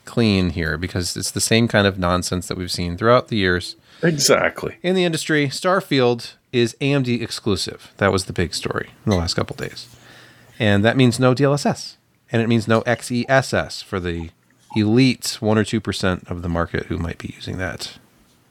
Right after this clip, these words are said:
Speaker 1: upscaling technology. So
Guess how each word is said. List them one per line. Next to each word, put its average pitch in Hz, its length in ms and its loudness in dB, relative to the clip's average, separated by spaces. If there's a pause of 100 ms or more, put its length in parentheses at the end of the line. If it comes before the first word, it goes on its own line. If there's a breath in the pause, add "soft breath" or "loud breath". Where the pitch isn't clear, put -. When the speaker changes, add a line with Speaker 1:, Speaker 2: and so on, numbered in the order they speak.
(280)
Speaker 1:
upscaling 110 340 4
technology. 107 640 -4 (1400)
So 104 420 2